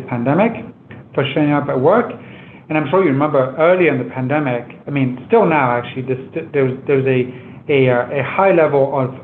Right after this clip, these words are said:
unknown risk, right? So, so it's something that as an industry, and I think even as a society, we need to be thankful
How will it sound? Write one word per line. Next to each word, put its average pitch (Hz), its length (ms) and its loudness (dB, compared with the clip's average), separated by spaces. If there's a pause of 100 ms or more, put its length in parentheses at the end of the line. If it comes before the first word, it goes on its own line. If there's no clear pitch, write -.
unknown 135 640 -2
risk, - 360 -2 (200)
right? 131 220 -4 (100)
So, 135 260 0 (400)
so 165 60 2
it's 156 100 2
something 170 300 2
that 139 340 2 (100)
as 160 180 2
an 170 100 0
industry, 147 420 -4
and 143 80 -2
I 139 100 0
think 160 200 -6
even 156 240 0
as 127 120 2
a 127 240 -2
society, 143 380 2
we 131 100 4
need 135 200 0
to 135 60 -12
be 120 200 -4
thankful 135 640 0